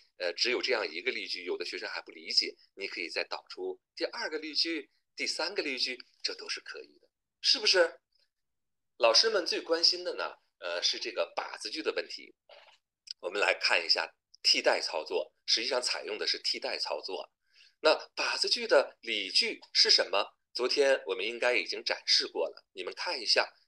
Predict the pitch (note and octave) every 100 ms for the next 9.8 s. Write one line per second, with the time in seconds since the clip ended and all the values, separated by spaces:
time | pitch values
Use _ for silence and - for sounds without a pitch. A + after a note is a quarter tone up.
0 | - G#3+ F3+ G2+ F#2+ F#2 F2+ - _ -
1 | F#2 E2 G2+ F3 A2 E2+ F#2+ - - _
2 | _ _ _ - G3+ E3 F#2+ - _ _
3 | - F#3 E3 E3+ F3 A#2+ G2 - _ _
4 | _ _ _ _ _ - A2 G#2+ G2 A2
5 | G2 - G2 F#2+ A#2 C#3+ D3+ C#3 A#2+ F#2+
6 | E2 - A2 F#2+ - E3 F3 F2+ D2+ -
7 | D#3 D#3+ F3 D3+ G#2 G#2+ E2+ - G#2+ G2
8 | - - C#2+ - _ _ _ _ _ C3
9 | A#2+ - - A#2 D#3+ C3 D#2+